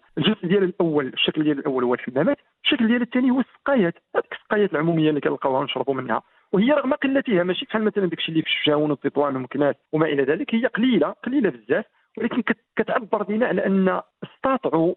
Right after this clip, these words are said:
استطاعوا ال-، الخبراء المغاربة أن يدبروا نظاما لتدبير المياه الشرف داخل المدينة، لأنك لا يكفي أن تبني مدينة وتعطيها،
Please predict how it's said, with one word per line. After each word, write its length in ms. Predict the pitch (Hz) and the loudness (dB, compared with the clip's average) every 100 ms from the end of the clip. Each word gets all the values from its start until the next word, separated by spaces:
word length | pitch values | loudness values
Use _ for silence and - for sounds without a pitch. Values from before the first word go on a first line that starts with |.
| _ | _
استطاعوا 380 | - 240 147 160 | -4 -4 0 0
ال-، 480 | 160 147 156 131 - - | 0 -2 -2 -2 -2 -10
الخبراء 480 | - - 135 180 - | -6 -2 0 0 0
المغاربة 540 | 156 135 120 123 196 - | 0 0 0 0 -2 0
أن 120 | 185 | 0
يدبروا 920 | 175 175 - 220 _ 175 156 143 139 | 2 2 0 -6 _ 0 0 0 -2
نظاما 720 | 139 127 180 220 208 202 175 156 | -2 0 0 -2 -2 0 0 -2
لتدبير 880 | 165 151 - - 196 196 180 185 190 _ - | -2 -2 -4 -2 0 2 2 2 0 _ 0
المياه 280 | 165 165 175 | 2 2 2
الشرف 400 | - 160 175 180 | 0 0 0 -2
داخل 240 | 156 156 | -2 0
المدينة، 440 | 143 123 113 117 - _ _ _ - | 0 0 -4 -6 -10 _ _ _ -2
لأنك 300 | 208 220 220 | 2 2 2
لا 200 | 262 320 | 2 0
يكفي 320 | 330 - 269 | -2 -4 -2
أن 100 | 233 | 0
تبني 280 | 214 185 208 | 0 2 2
مدينة 720 | 196 185 180 170 180 185 170 - _ _ _ _ | 2 0 0 0 0 0 -2 -4 _ _ _ _
وتعطيها، 920 | 180 180 180 - 214 160 175 160 156 | 0 0 -2 -2 0 0 0 -2 -4